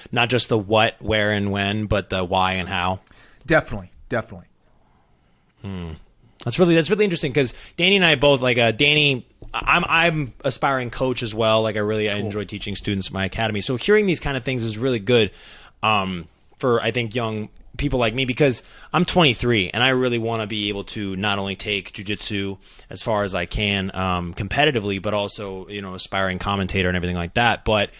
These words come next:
Speaker 1: uh, I wanna know, Kenny, since you've brought up that, "Oh, I wanna get back into jiu-jitsu," and also, you know, Ryan Hall,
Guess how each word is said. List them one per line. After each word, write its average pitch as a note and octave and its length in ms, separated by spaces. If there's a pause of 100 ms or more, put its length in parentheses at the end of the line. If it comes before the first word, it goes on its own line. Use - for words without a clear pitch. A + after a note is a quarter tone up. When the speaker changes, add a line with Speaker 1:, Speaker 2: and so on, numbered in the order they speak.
(420)
Speaker 1:
uh, G2 300 (560)
I D#3+ 100
wanna G#3+ 220
know, C3 340
Kenny, A#2+ 460
since C#3 200
you've E3+ 200
brought E3+ 220
up C3+ 120
that, B2 180
"Oh, C3+ 80
I B2+ 100
wanna A#2+ 180
get A2+ 100
back A#2 160
into A#2 160
jiu-jitsu," C3 440
and G3 120
also, G#3+ 300
you G3+ 80
know, G3 60
Ryan F3 300
Hall, D3 400